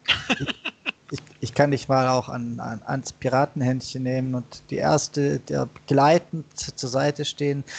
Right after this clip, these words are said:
Speaker 2: dass du das Grundprinzip mal gesehen hast. Ich weiß auch gar nicht, ob's die jetzt tatsächlich noch mal wesentlich leichter gemacht haben, weil der Einstieg, wenn, bis, bis man mal kapiert hat, wie die Mechanik ist, der war schon Sea of Thieves typisch hart.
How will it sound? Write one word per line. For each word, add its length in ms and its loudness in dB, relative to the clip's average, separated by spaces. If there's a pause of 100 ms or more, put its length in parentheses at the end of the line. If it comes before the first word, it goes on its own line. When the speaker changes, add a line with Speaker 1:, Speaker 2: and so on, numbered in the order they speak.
(180)
Speaker 2:
dass 180 0
du 80 -8
das 120 -4
Grundprinzip 720 0
mal 200 2
gesehen 440 0
hast. 340 2
Ich 120 -8
weiß 200 -2
auch 100 -6
gar 160 -2
nicht, 120 -4
ob's 200 -10
die 80 -6
jetzt 200 -4
tatsächlich 500 -4
noch 120 -2
mal 180 2
wesentlich 360 -2
leichter 320 2
gemacht 420 -2
haben, 280 0
weil 200 0 (520)
der 160 4
Einstieg, 640 0
wenn, 200 0
bis, 260 -4
bis 260 0
man 120 6
mal 120 4
kapiert 480 -2
hat, 200 0
wie 80 -8
die 140 -8
Mechanik 580 -2
ist, 320 -6
der 140 -2
war 200 0
schon 500 -2 (140)
Sea 240 -8
of 80 -4
Thieves 340 -10
typisch 360 -8
hart. 280 2